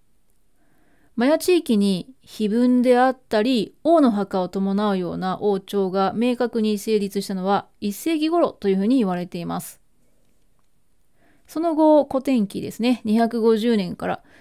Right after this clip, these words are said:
九百五十年にかけて、ピラミッドなどの公共建築であったり、集団祭祀、まあ、そして、まあ、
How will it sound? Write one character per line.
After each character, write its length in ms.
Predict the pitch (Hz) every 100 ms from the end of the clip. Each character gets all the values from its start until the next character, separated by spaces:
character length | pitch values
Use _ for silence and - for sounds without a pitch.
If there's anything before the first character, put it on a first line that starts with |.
| _ -
九 180 | 285
百 260 | 262 240 220
五 160 | 196 208
十 220 | 269 294
年 140 | 285
に 120 | 262
か 140 | 254 262
け 160 | 262
て、 340 | 254 320 254 - _ _ _
ピ 140 | - 226
ラ 120 | 226
ミ 140 | 233
ッ 40 | 208
ド 120 | 202
な 120 | 240
ど 100 | 233
の 200 | 190 - _ -
公 240 | 208 202
共 540 | 196 208 196 190 185
建 280 | 190 247 233
築 260 | 208 196 190
で 120 | 180
あ 80 | 220
っ 100 | 240
た 140 | -
り、 280 | 226 254 196 _ _ _ _
集 400 | _ - 254 254
団 360 | 233 220 214 214
祭 300 | - 214 190
祀、 160 | - - _
ま 100 | 214
あ、 40 |
そ 140 | 202 233
し 120 | -
て、 200 | 240 -
ま 80 |
あ、 40 | -